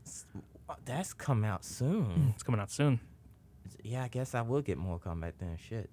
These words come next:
Speaker 2: Mortal Kombat one.
Speaker 1: Mortal Kombat
Speaker 2: <laughs>
Speaker 1: one,
Speaker 2: When you say
Speaker 1: yeah.
Speaker 2: Mortal Kombat, people immediately think, "Oh, you mean nine? Oh, the first one that came out in, <laughs> uh,
Speaker 1: And you just say,
Speaker 2: ninety-four?"
Speaker 1: "Yes."
Speaker 2: Yes.
Speaker 1: Mm-hmm.
Speaker 2: Lies of P, so Lies of Piss comes out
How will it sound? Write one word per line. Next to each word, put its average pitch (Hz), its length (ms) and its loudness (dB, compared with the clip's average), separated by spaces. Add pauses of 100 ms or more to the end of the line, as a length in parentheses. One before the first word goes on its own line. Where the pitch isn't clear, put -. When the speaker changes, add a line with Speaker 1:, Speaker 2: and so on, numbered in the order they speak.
(140)
Speaker 2:
Mortal 120 240 4
Kombat 113 260 6
one. 104 480 6 (200)
Speaker 1:
Mortal 104 280 2
Kombat 104 260 6
Speaker 2:
<laughs> 131 100 10
Speaker 1:
one, 110 180 4 (160)
Speaker 2:
When 127 100 8
you 117 40 10
say - 60 8
Speaker 1:
yeah. 131 80 10
Speaker 2:
Mortal 123 220 12
Kombat, 147 240 12
people 131 300 6 (100)
immediately 139 380 10
think, 135 220 10
"Oh, 113 100 8
you 117 120 10
mean 113 120 10
nine? 110 420 4
Oh, 120 140 6
the 110 80 6
first 117 260 2
one 143 120 6
that 131 80 4
came 117 180 8
out 117 140 10
in, 127 120 8 (200)
<laughs> 190 200 6
uh, 143 180 12 (120)
Speaker 1:
And 104 200 8
you 107 120 4
just 110 160 6
say, 107 120 10
Speaker 2:
ninety-four?" 82 140 0
Speaker 1:
"Yes." - 560 2
Speaker 2:
Yes. 127 680 -2
Speaker 1:
Mm-hmm. 82 180 -4 (140)
Speaker 2:
Lies 143 320 12
of 143 180 12 (300)
P, 165 560 8
so - 160 2
Lies 123 180 12
of 117 200 6
Piss - 320 6
comes 117 260 6
out 107 300 6